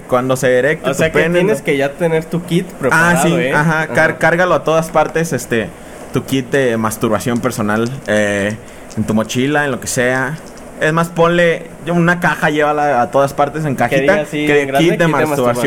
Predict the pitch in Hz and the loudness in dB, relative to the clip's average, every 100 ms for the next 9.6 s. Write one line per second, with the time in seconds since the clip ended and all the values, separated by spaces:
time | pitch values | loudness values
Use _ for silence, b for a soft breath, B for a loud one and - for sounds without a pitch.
0 | 127 120 123 120 113 107 95 123 147 170 | 0 0 -2 0 0 0 -2 -2 -4 -6
1 | B B - - 135 - 143 131 131 131 | B B -4 -2 -2 -2 -2 -2 -2 -2
2 | 143 - B B B B - 113 110 - | -4 -8 B B B B -2 -2 -2 -2
3 | 104 107 101 - - - 123 123 160 143 | 2 2 -2 -10 -14 -2 -2 0 0 0
4 | 139 - - - - B B - 110 107 | -2 -14 -20 -20 -20 B B -8 -4 -4
5 | - 113 107 107 - 113 110 104 95 92 | -2 -2 -2 -4 -4 -4 -2 -4 -4 -2
6 | 92 95 107 90 - - 156 160 151 151 | -2 -2 -4 -6 -8 -4 -2 0 0 -2
7 | 147 160 - B B - 110 123 127 131 | -4 -8 -14 B B -6 0 2 2 0
8 | - - - - - - - - - 110 | -6 -14 -14 -16 -18 -16 -18 -16 -4 0
9 | 113 113 113 117 - - | 2 0 -2 -6 -12 -14